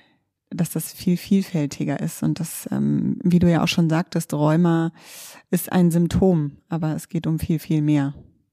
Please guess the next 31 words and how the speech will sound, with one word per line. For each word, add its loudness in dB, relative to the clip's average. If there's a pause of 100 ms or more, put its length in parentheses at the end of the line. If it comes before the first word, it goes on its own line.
Ja, 4
wir 6
sind 6
jetzt, 2
ähm, 6
langsam 6
schon 0
am -2
Ende 4
des -2 (220)
Pod-, -4
der 0
Podcast-Folge 0
heute, 0
ähm, -2
angekommen. 2 (760)
Lisa, 2
wenn 2
du 0
deiner 0
Erkrankung -2
und -4
deinem 2
Weg -2
in -2
die -4
Selbsthilfe -4
einen 0
Titel 2
geben -2
würdest, -6